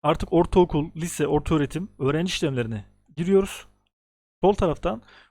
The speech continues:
burada okul numarası kısmından öğrenci girişi yapacağımız, e, öğrencinin özrü olan öğrencinin sağlık raporu olabilir, e, izin olabilir. Öğrencinin numarasına giriyoruz. Sol taraftan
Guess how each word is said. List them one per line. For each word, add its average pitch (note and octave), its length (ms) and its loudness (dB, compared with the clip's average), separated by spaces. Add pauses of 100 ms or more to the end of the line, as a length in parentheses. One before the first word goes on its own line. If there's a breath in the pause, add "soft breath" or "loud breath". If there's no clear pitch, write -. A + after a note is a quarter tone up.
(120)
burada F3 460 2
okul F#3+ 260 -4
numarası D#3 300 -2
kısmından D#3+ 500 -8
öğrenci F3+ 460 0
girişi E3+ 460 -6
yapacağımız, C#3 720 -4 (480 soft breath)
e, C3+ 40 -6 (640)
öğrencinin D3+ 680 -2 (500)
özrü C3 320 -2
olan C#3 240 -2
öğrencinin A#2+ 580 -8
sağlık C#3 440 -6
raporu D3+ 260 -6
olabilir, D#3 380 -8 (420 soft breath)
e, B2+ 120 -8
izin C#3+ 280 -6
olabilir. D3 480 -4 (840 soft breath)
Öğrencinin D#3 680 -2
numarasına D#3+ 560 -6
giriyoruz. G3 580 -2 (760)
Sol G3 100 4
taraftan D3 540 -2